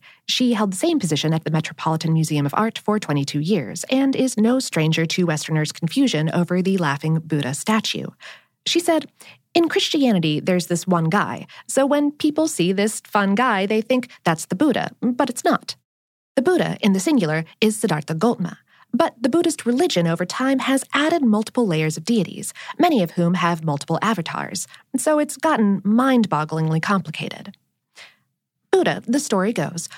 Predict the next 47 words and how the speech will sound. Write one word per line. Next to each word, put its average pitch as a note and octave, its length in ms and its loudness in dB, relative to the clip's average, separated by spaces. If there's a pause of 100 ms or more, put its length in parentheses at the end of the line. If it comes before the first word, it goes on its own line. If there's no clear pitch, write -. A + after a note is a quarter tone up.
was A3+ 160 2
a C4 160 2
man D4+ 320 4
named A3 240 4
Siddhartha E3 360 -2
Gautama G3+ 460 -2 (200)
who D4 100 4
lived E4 200 2
around B3 280 2
the A#3+ 160 0
sixth - 280 -6
century D#3+ 400 0
B D#3 160 -2
C E3 300 -2
E A#3+ 220 2
in D#3 200 0
India. F#3+ 480 0 (520)
Born D4+ 240 4
a E4+ 60 0
wealthy G#3+ 300 0
prince, D3+ 360 -2
he A3 120 0
chose D#4 380 2
to G#3 140 -2
live E3 200 2
an F3 80 0
ascetic G3+ 440 0
lifestyle D#3+ 640 -2
in A3 100 4
search C#4+ 280 0
of C#4 80 -4
the G#3 80 4
meaning E3+ 260 2
of E3+ 80 -2
existence, - 600 -6 (180)
which - 220 -2
he C4+ 160 0
found F#3 380 2
while G#3+ 160 2
meditating E3+ 500 0
for D#3+ 180 -2
forty A#3+ 380 0
days D3 340 -2
under D3+ 280 2
a E3 100 -10
fig G3+ 260 0
tree. - 400 -10